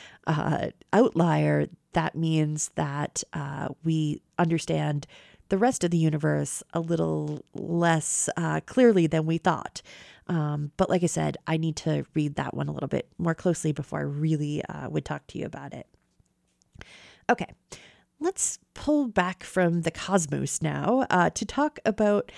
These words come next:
what I just thought was a slightly weird <laughs> story for a minute. Um, I read this,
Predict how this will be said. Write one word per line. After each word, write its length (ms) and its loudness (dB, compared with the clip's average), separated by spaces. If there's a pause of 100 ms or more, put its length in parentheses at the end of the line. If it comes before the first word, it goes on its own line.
(260)
what 100 4
I 80 8
just 160 0
thought 160 2
was 160 6
a 80 6
slightly 400 2
weird 440 6
<laughs> 100 -2
story 360 8
for 220 0
a 40 -2
minute. 460 -4
Um, 320 -2
I 60 0
read 220 6
this, 220 0